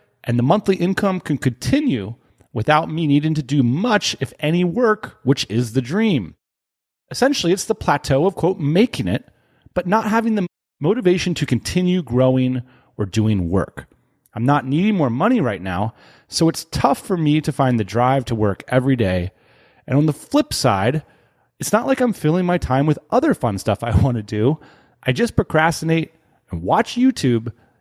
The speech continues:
and slack off. Any ideas for the obstacle?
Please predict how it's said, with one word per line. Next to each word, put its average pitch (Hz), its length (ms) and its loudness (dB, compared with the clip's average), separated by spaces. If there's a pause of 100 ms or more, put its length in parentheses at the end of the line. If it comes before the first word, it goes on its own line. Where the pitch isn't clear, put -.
(160)
and - 80 -14
slack 127 400 0
off. - 420 -8 (560)
Any 147 180 0
ideas 156 320 2
for 160 100 -6
the 147 100 0
obstacle? 185 600 0